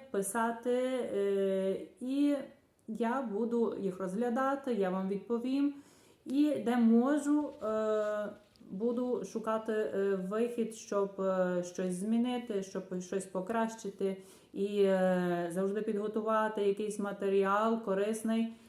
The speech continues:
для вас. На мій великий жаль, є люди, які хочуть ранити мене, е, якимось чином, е, в, у відгуках. Але я, е, знаю, що всі, хто записують відео,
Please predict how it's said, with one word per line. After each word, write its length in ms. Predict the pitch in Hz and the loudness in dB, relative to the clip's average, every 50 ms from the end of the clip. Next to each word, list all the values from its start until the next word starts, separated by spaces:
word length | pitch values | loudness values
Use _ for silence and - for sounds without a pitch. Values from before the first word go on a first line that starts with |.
| - - | -14 -14
для 260 | 165 165 185 196 208 | -4 0 2 2 2
вас. 420 | 208 180 165 160 - - - - - - - - - _ _ - - - - - - - - - _ _ _ _ _ _ _ | 2 0 -2 -2 -4 -8 -14 -18 -8 -8 -8 -8 -8 _ _ -20 -14 -14 -14 -12 -12 -14 -16 -16 _ _ _ _ _ _ _
На 120 | 269 277 | -6 0
мій 180 | 277 285 294 285 | 2 4 4 4
великий 460 | 277 285 294 294 294 285 - 277 277 | 4 4 2 2 2 0 -2 -6 -6
жаль, 340 | 269 - 294 277 269 247 226 | -6 -6 -6 -6 -4 -4 -4
є 380 | 208 208 214 220 220 214 220 220 | -4 -2 -4 -4 -4 -2 -2 -2
люди, 280 | 233 240 214 190 196 | -2 -2 -2 0 2
які 300 | 196 196 202 196 196 220 | 4 4 2 2 0 -4
хочуть 680 | 208 214 - - 202 196 185 185 - 180 170 - - - - | -8 -8 -6 -4 -2 -2 -2 -4 -6 -8 -10 -10 -16 -12 -10
ранити 800 | 185 196 220 214 202 202 208 202 196 190 190 - 180 175 175 170 165 170 - - | -6 -6 -4 -4 -4 -6 -6 -6 -6 -8 -6 -4 -2 -2 -2 -2 -4 -8 -10 -8
мене, 640 | 185 185 190 196 196 196 196 190 180 170 165 165 170 - - _ _ _ - | -6 -4 -4 -2 -2 -4 -4 -4 -4 -4 -6 -6 -10 -12 -18 _ _ _ -10
е, 580 | 165 165 165 165 165 160 160 160 156 156 156 156 - - 247 | -8 -6 -4 -4 -4 -4 -4 -6 -6 -6 -8 -10 -10 -12 -8
якимось 640 | 190 190 180 185 - 190 190 185 190 185 - - - | -6 -6 -6 -6 -6 -6 -4 -4 -4 -6 -8 -12 -10
чином, 680 | - - 196 190 185 185 180 165 165 165 160 160 - - | -4 -2 -2 0 0 -2 -2 -2 -2 -4 -4 -6 -8 -8
е, 300 | 160 160 160 160 156 156 156 | -6 -4 -4 -4 -2 -4 -4
в, 480 | 151 156 156 165 175 180 147 - - | -6 -8 -12 -14 -12 -14 -12 -6 -4
у 180 | 240 240 214 185 | -2 -2 -2 -2
відгуках. 580 | 165 180 185 180 170 170 196 220 - 269 320 349 - - - - - - - - - | -2 -2 -2 -2 -2 -4 -6 -6 -6 -8 -8 -8 -10 -16 -20 -20 -20 -20 -20 -20 -10
Але 260 | - 294 302 311 311 311 | -4 -2 0 0 2 2
я, 380 | 285 294 302 302 311 311 311 | 4 4 4 4 4 4 2
е, 580 | 285 - 240 262 262 262 262 254 254 254 254 247 | 0 -2 -2 -2 0 0 0 0 0 -2 -2 0
знаю, 480 | 226 233 240 247 247 247 254 254 240 | 0 2 2 2 2 2 2 0 -2
що 220 | 233 - - 233 220 | -2 -2 -2 -2 -2
всі, 320 | 220 220 - - 220 226 | -2 -4 -4 0 0 0
хто 220 | 220 - - 196 190 | 0 0 -2 -4 -2
записують 800 | 185 202 180 - 190 190 190 190 190 190 180 170 170 170 170 175 | -2 -4 -4 -2 -2 -2 -2 -4 -2 -2 -2 -2 -2 -2 -4 -6
відео, 560 | 165 208 247 285 269 285 285 285 285 285 | -2 0 0 2 4 4 4 6 6 4